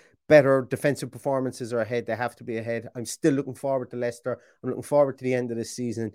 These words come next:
Um, I think there's still another three wins in this team over the course of the, of, of the next few games. And, uh, I, for one, as I say, I'm not throwing the baby out with bathwater with regards to these players or these tactics yet,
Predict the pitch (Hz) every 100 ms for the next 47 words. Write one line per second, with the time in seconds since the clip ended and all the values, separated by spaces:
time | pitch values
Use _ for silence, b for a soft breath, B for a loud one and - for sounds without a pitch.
0 | b b - 110 123 120 139 135 - 135
1 | 131 127 120 120 - 127 117 123 113 117
2 | 110 - 127 120 117 - 117 117 117 120
3 | 110 117 113 117 113 107 - 107 107 110
4 | - 117 104 117 113 110 104 - b b
5 | _ 110 107 107 98 - 107 107 104 b
6 | b b - 120 131 120 120 113 - 107
7 | 104 104 113 113 113 - 117 107 110 110
8 | 107 101 117 117 104 110 107 101 98 110
9 | 101 - 107 - 117 113 107 107 101 104
10 | 120 110 - 113 - 107